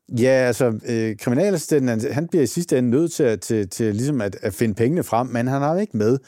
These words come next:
så han må lægge, øh, sit politiskilt i pant, øh, og så vende tilbage senere og betale regningen. Og det bliver så kendt i pressen, og det bliver en stor historie i pressen, at politiet, øh, altså forsøger at, øh, drikke folk under bordet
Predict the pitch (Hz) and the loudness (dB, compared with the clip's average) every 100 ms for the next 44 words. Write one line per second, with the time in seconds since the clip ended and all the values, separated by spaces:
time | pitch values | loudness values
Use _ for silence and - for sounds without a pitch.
0 | - _ - 135 175 170 131 123 120 120 | -18 _ -2 0 2 2 4 2 2 2
1 | 107 101 98 87 - _ _ - 113 - | 2 0 -4 -8 -18 _ _ -4 -4 -2
2 | 110 - 160 175 120 104 - 143 - - | -4 -2 0 0 0 -2 -4 -4 -4 -14
3 | - _ _ _ - 117 107 104 110 143 | -16 _ _ _ -4 0 0 0 0 2
4 | 127 117 107 113 127 - 113 135 113 98 | 2 0 0 2 2 0 0 2 0 0
5 | 120 110 82 85 95 110 98 - - - | -2 0 -2 -2 -2 -4 -8 -18 -14 -8
6 | 135 185 190 165 175 - 196 170 151 - | -4 -2 -2 -2 -6 -2 -2 -2 -6 -6
7 | 107 165 - 147 _ _ _ _ - 117 | -6 -6 -6 -10 _ _ _ _ 0 2
8 | 113 110 143 165 139 - 190 160 135 156 | 2 2 0 0 0 0 2 0 0 0
9 | 135 - 107 139 175 123 123 107 - 156 | 0 0 0 0 -2 -4 -2 -2 -2 -2
10 | 160 151 117 113 110 107 117 113 110 147 | 0 0 0 -2 -2 -4 -6 -8 -2 0
11 | 156 143 117 104 - 110 - 107 - 147 | 0 -2 -4 -6 -4 -4 -2 -4 0 0
12 | 143 123 113 127 127 131 | 0 -4 -2 -2 -2 -4